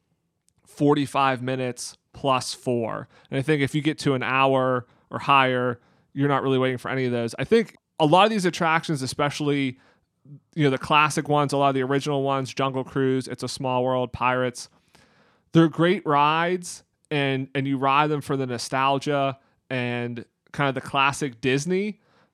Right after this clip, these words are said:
but they're not something that you wanna <laughs> wait a long time for. And, and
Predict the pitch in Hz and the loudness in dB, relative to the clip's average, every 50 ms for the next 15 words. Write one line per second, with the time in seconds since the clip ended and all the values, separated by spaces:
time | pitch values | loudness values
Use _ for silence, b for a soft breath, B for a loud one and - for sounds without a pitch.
0 | - 139 131 151 143 - 156 147 147 156 156 160 156 123 - - 170 160 151 143 | -12 -4 -2 -2 0 2 0 0 0 0 -2 -2 -4 -6 -4 -2 -2 -2 -2 -2
1 | - 156 143 139 139 139 135 131 127 123 127 127 123 123 123 123 120 - _ _ | -2 -2 0 0 -2 -4 -6 -8 -8 -6 -4 -2 -2 -2 -2 -4 -6 -8 _ _
2 | _ _ _ _ _ _ _ _ - 143 123 143 147 143 147 143 139 127 127 123 | _ _ _ _ _ _ _ _ -14 -6 -2 0 2 2 2 2 0 -2 -2 -2
3 | 143 151 143 127 139 139 135 131 127 147 143 139 135 - - 131 127 139 147 147 | -2 -4 -2 -2 -2 -2 -2 0 -2 -2 -2 -4 -6 -8 -8 -6 -4 -4 -4 -4
4 | - 196 202 208 - 240 240 226 _ - 233 233 220 202 | -2 -2 -2 0 0 -2 -4 -4 _ -2 -2 -2 -2 -4